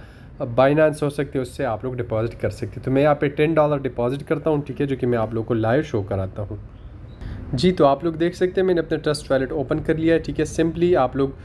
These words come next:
अठहत्तर पे send कर सकते हैं या cent पे click करें। Cent पे click करता हूँ, अ, dollar को चूज़ करता हूँ, जो address मैंने copy किया वो paste करता हूँ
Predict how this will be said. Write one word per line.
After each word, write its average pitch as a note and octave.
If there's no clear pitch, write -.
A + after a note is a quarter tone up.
अठहत्तर C#3+
पे F3
send D#3+
कर D#3+
सकते D#3
हैं C#3+
या B2+
cent A#2+
पे A2+
click G#2+
करें। A#2
Cent D3+
पे D#3+
click D#3
करता D3+
हूँ, D3+
अ, B2+
dollar B2
को C#3+
चूज़ D3
करता C#3+
हूँ, C#3
जो C#3+
address D3+
मैंने D#3
copy D3
किया D3+
वो C#3+
paste D3+
करता D3+
हूँ D3